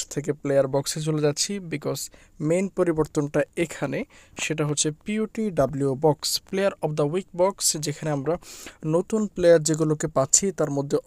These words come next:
অন্যতম কিছু প্লেয়ার হচ্ছে, আপনারা স্ক্রিনে দেখতে পাচ্ছেন যে কার্ডগুলো already পুরোপুরি কনফার্ম হয়ে গেছে, সেটা হচ্ছে থুরাম, লুইস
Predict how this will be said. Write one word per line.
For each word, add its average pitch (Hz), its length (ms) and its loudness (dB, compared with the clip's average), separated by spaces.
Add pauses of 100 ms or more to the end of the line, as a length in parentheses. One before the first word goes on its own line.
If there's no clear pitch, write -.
অন্যতম 196 380 -2 (180)
কিছু 147 180 4 (140)
প্লেয়ার 170 320 8
হচ্ছে, 135 280 2 (320)
আপনারা 143 260 -4 (220)
স্ক্রিনে 196 400 0
দেখতে 147 260 -2
পাচ্ছেন 156 300 0 (520)
যে 147 140 2
কার্ডগুলো 160 360 2 (200)
already 196 420 4 (320)
পুরোপুরি 214 420 2 (100)
কনফার্ম 151 420 0
হয়ে 139 200 0
গেছে, 131 200 -2 (100)
সেটা 170 160 -4
হচ্ছে 160 180 -2 (120)
থুরাম, 160 420 2 (580)
লুইস 170 340 4